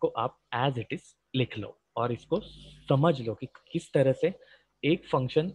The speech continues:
एक system में काम करता है तो दूसरे system में inhibit हो जाता है।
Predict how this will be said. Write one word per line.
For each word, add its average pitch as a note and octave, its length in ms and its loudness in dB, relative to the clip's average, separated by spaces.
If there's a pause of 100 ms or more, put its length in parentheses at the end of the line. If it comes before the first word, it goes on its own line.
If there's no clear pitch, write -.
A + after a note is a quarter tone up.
एक C3 140 -4
system C3+ 300 -4
में B2+ 180 -4
काम A2+ 260 -2
करता C3 280 0
है F#3 140 0
तो C3+ 160 -4
दूसरे A#2 320 -4
system G#2+ 340 -8
में C#3+ 280 -6
inhibit A2 340 -4 (240)
हो B2+ 100 0
जाता G#2 320 -6
है। - 80 -20